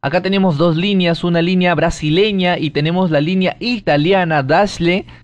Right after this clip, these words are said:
muy importante, con productos exclusivos de primera calidad y de élite para todas las mujeres que quieren verse radiantes y hermosas. Perfumería para hombres. Tenemos una línea exclusiva de perfumería francesa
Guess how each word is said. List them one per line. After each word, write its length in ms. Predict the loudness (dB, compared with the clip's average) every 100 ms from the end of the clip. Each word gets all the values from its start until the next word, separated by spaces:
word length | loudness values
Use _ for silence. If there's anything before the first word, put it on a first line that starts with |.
| -2
muy 380 | 0 2 2 2
importante, 720 | 2 0 0 0 0 -2 -2
con 140 | 0
productos 500 | 2 2 0 -2 -2
exclusivos 800 | -2 -2 0 0 0 -2 0 0
de 100 | -2
primera 380 | -2 -2 0 0
calidad 480 | 0 2 2 2 2
y 80 | 0
de 320 | 0 2 2
élite 340 | 0 0 -2
para 200 | 0 -2
todas 360 | 0 0 2 2
las 160 | 0
mujeres 640 | -2 -4 -2 0 0 -2 -8 -14
que 140 | -10 -4
quieren 280 | -2 0 2
verse 300 | 0 0 0
radiantes 760 | 0 2 2 0 0 -2 -2
y 80 | -2
hermosas. 680 | -2 2 0 0 -6 -8 -16 _ _ _
Perfumería 760 | 0 2 2 2 2 2 2 2
para 240 | 2 4
hombres. 580 | 4 2 -2 -4 -10 -20 _
Tenemos 360 | -6 -2 -2 -2
una 140 | -2
línea 240 | -2 0 0
exclusiva 720 | -2 0 0 2 -2 0 2
de 100 | 2
perfumería 540 | 0 -2 0 2 2
francesa 760 | 2 0 0 0 0 0 0